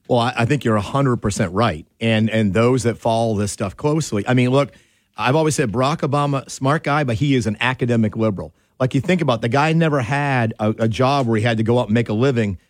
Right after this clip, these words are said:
really, in his entire life. He did all this community organizing, which is basically campaign slush cash.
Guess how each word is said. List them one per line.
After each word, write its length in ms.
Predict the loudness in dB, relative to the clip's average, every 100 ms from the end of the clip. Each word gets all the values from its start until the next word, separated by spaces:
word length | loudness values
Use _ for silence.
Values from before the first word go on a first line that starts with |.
| _ _
really, 360 | 2 4 4
in 80 | 0
his 100 | 0
entire 400 | -2 0 0 2
life. 240 | 0 0 -2
He 80 |
did 140 | -2 0
all 80 | 0
this 160 | -4
community 440 | -2 2 4 4 2
organizing, 640 | 2 2 0 0 0 0
which 140 | 0
is 100 | -4
basically 540 | -2 -2 0 -4 -2 -4
campaign 460 | 0 -2 0 -2
slush 320 | 0 -2 -2 -2
cash. 420 | -4 -2 -4